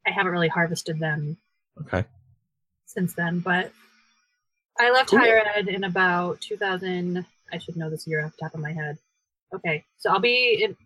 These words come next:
Speaker 1: this job for three years in July. What year did I leave higher ed?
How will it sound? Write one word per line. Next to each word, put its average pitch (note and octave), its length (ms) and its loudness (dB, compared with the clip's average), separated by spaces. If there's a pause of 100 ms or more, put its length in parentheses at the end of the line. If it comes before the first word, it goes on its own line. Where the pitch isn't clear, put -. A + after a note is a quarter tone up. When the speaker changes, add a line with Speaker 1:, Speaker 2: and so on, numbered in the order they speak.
(120)
Speaker 1:
this A3 260 2
job F3 360 2
for F#3 120 -8
three F#3 300 -6
years F3 220 -4
in E3 120 -8
July. C#3+ 380 -8
What G3 240 -4
year G#3+ 160 2
did G3 100 -4
I F#3 120 -2
leave F3 260 -6
higher D3 320 -10
ed? C3 60 -16